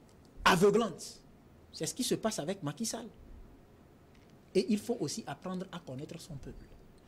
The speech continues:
Ce n'est pas parce que ailleurs, les gens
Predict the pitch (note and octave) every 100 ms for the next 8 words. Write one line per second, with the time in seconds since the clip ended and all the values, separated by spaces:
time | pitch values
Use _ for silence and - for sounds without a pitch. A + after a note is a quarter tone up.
0 | - - - - F3 F#3 C4 B3+ G3 -
1 | B3 - G#3+ A3 C#4 G#3+ - - - -
2 | - - - - - - - G3+ G3+